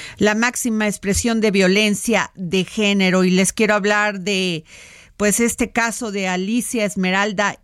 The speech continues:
Islas Montiel, una joven de treinta años de edad que desapareció el cuatro de mayo y fue el pasado sábado por la noche cuando lamentablemente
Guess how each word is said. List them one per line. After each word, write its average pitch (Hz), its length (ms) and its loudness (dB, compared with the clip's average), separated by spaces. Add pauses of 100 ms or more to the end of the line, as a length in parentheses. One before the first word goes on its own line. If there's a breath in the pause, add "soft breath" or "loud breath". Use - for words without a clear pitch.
Islas 208 520 -2
Montiel, 185 600 0
una 196 180 0
joven 202 680 0
de 170 180 -2
treinta 214 600 0
años 202 320 -4
de 175 80 -2
edad 180 260 -2
que 208 140 -4
desapareció 180 800 -2 (260 loud breath)
el 196 320 0
cuatro 233 480 -2
de 175 140 -4
mayo 196 420 0
y 202 80 -2
fue 220 500 -2
el 196 180 -2
pasado 220 520 0
sábado 196 480 -2
por 170 160 -6
la 165 140 0
noche 190 340 0
cuando 165 360 0
lamentablemente 185 1300 0